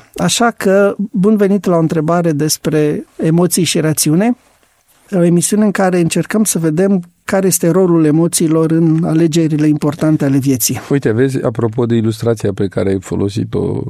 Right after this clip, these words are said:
Speaker 2: elefantul și călărețul. Elefantul este produsul tuturor generațiilor anterioare.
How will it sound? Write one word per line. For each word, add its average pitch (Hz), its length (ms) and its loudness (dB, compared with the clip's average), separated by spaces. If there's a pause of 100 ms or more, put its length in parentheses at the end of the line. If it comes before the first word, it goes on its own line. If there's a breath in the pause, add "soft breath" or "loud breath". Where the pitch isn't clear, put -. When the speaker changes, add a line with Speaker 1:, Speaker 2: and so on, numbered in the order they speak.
(220)
Speaker 2:
elefantul 107 680 0
și 92 1080 -2
călărețul. 101 680 -2 (580 soft breath)
Elefantul 117 880 0
este 117 440 -2
produsul 156 480 0
tuturor 214 340 0
generațiilor 151 680 0
anterioare. 101 640 -2